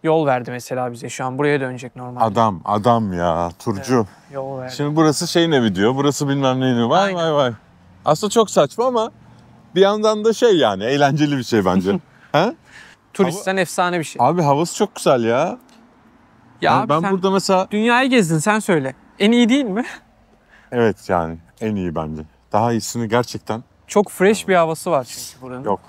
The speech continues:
Speaker 2: hava çok iyi. Hayır Medellin kadar değil ama yani buranın havası çok güzel ya.
Speaker 1: Evet.
Speaker 2: Bu ne kadar çirkin bir mimari ya.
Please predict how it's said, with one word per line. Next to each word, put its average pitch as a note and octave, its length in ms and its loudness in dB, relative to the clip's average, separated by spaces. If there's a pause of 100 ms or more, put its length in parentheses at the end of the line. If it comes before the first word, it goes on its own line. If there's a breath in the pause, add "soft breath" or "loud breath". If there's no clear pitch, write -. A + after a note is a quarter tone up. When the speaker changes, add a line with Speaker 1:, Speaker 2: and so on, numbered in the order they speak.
(120)
Speaker 2:
hava A2+ 220 2
çok - 280 -4
iyi. E2+ 160 -4 (100)
Hayır C#3 300 2
Medellin A#2+ 520 0
kadar A2+ 400 0
değil G#2+ 140 0
ama F#3 240 2 (640 soft breath)
yani B2+ 380 2 (680 loud breath)
buranın D3 400 2 (160)
havası C#3 300 0
çok C3 180 0
güzel F#2 300 2
ya. F#2+ 200 0 (280)
Speaker 1:
Evet. - 360 -20 (380)
Speaker 2:
Bu G#3 80 2
ne A#3+ 60 0
kadar A3 300 0
çirkin D#3+ 500 -4
bir C#3+ 60 -2
mimari B2+ 500 2
ya. A#2 280 0